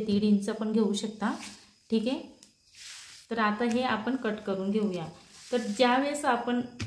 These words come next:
बाही शिवायला घेणार, ठीक आहे, ही बाही आपण शिवणार, त्यावेळेस आपल्याला पफ इथून घ्यायचं आहे.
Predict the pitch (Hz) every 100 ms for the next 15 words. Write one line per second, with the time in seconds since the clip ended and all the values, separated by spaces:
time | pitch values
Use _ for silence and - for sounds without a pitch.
0 | - 208 214 220 226 240 220 214 220 233
1 | 196 175 - 214 277 330 - 233 214 220
2 | 226 214 208 208 202 208 208 220 190 202
3 | 233 - - - _ _ - 233 240 247
4 | 247 - - - 208 220 220 233 226 220
5 | 220 - 208 - 247 247 202 180 185 165